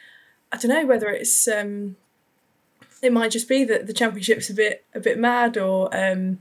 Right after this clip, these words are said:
things catching up with them in terms of, you know, their s-, style of play. Both teams, you know, they play football and get it down, and, you know, it's, maybe that's tiring, I don't know. But, um, <laughs> it's, uh, yeah, it's definitely interesting to see if they have some sort of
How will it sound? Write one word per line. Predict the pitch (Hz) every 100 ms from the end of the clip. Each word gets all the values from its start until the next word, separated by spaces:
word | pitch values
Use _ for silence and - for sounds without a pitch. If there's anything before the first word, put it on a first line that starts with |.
| - - _ _
things | 226 214 208
catching | 220 208 - 214
up | - -
with | 214
them | 214
in | 214
terms | 214 214 202
of, | 202 196 - 214
you |
know, | 196
their | 196
s-, | 196 - _ _
style | - - 208 202
of | 202
play. | 202 208
Both | 202 202 -
teams, | 208 202 202 214
you | 196
know, | 196
they | 196
play | 202 196
football | 226 208 190 196
and | 190 185 - _ _ _ _
get | 104 92
it |
down, | - - 190
and, | 190 185 -
you | 185
know, | 185
it's, | 196 - - - _ - - - _
maybe | - 175
that's | 175 -
tiring, | - 196 196 185
I | 196
don't | 185
know. | 208 196 208
But, | 214
um, | 220 220 240 285 302 240 - - -
<laughs> | - -
it's, | 220 226 -
uh, | 240 226 220 - _
yeah, | 233 233
it's | 202
definitely | 294 294 233
interesting | 240 240 - 214 196 196
to | 214
see | 233 208
if | 208
they | 220 214 214 208 _ _ _ _ _ _ _
have | - 214
some | - 214
sort | 202 214
of | 202 185 -